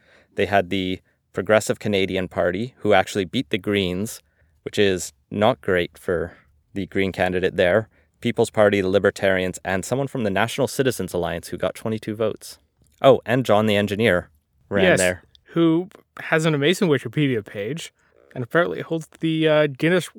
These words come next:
Speaker 2: record for the most elections contested and the most elections lost.
Speaker 1: He's only not lost one election he's contested, and that's because the election was canceled because it was a by-election that got replaced with a general election.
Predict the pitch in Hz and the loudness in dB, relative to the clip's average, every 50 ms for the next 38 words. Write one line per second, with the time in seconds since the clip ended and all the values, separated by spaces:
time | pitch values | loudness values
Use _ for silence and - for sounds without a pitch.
0 | - - _ _ _ - 156 151 175 - - 165 135 120 - - - - 135 127 | -20 -20 _ _ _ -4 0 0 0 2 2 0 0 0 -4 -10 -6 -2 -2 0
1 | 127 135 135 - _ _ _ _ _ _ _ _ - 156 151 143 139 131 131 131 | 0 -2 -4 -6 _ _ _ _ _ _ _ _ -4 -2 -2 0 0 0 0 2
2 | 131 151 170 - - - 202 170 151 156 175 - - - 180 170 160 - - - | 2 2 0 -2 -2 -2 -2 2 2 2 2 0 -2 -4 -4 -4 -4 -4 -6 -6
3 | 143 127 - - 160 196 - - - 254 262 254 170 160 165 180 175 160 165 175 | -6 -4 -2 -2 -2 -2 -2 -2 -2 0 0 2 0 2 2 2 2 2 0 0
4 | - - 202 175 165 - - - - 143 131 - 135 123 117 107 98 90 - - | 0 -2 -2 -2 -2 -4 -4 -4 -2 -2 -2 -2 -2 0 0 0 -2 -2 -4 -6
5 | - - - - _ _ _ _ _ _ _ - 117 104 110 120 120 127 135 127 | -6 -8 -12 -18 _ _ _ _ _ _ _ -2 2 4 4 4 6 6 4 4
6 | 123 127 120 - _ _ _ _ _ _ _ _ 101 104 107 113 123 - - 120 | 2 0 -2 -6 _ _ _ _ _ _ _ _ -4 2 4 4 4 4 0 -6
7 | 117 117 107 104 107 104 101 - - 113 98 98 98 101 117 117 120 120 - - | -6 0 4 4 6 4 4 0 -4 -4 0 0 2 2 4 4 4 2 2 0
8 | - 135 123 117 - - 127 117 - 123 131 - - 165 165 - - - 98 98 | -4 -4 -4 -4 -4 -6 -6 -2 0 0 -2 0 -2 -4 -4 -4 -6 -6 -4 -2
9 | 98 98 - - - 107 - - 101 98 92 92 - - - 101 95 95 95 95 | -2 -2 -2 -4 -8 -8 -2 0 0 2 0 -2 -6 -8 -8 -8 -6 -6 -6 -6
10 | 98 - - - 98 95 98 - - - 101 95 87 - - - 110 104 - - | -6 -6 -4 -2 -2 -2 -2 -4 -6 -8 -6 -6 -6 -6 -4 -4 -4 -4 -2 -2
11 | 107 87 87 - - _ - 95 90 - - 90 85 80 95 87 - 92 - - | -2 -2 -2 -4 -8 _ -10 -10 -6 -4 -2 -2 -2 -2 -2 -2 -4 -6 -8 -8
12 | 98 87 78 90 90 92 92 90 90 90 85 - - 95 87 85 85 - 90 87 | -8 -6 -2 0 0 2 2 2 0 0 -2 -4 -6 -8 -6 -8 -6 -4 -4 -4
13 | - - - - - 92 - - 90 87 92 82 - 85 - 80 82 50 50 50 | -4 -6 -6 -4 -6 -6 -4 -6 -6 -4 -4 -2 -2 -4 -4 -4 -6 -8 -6 -8
14 | - - - - 180 165 | -8 -8 -6 -4 -4 -4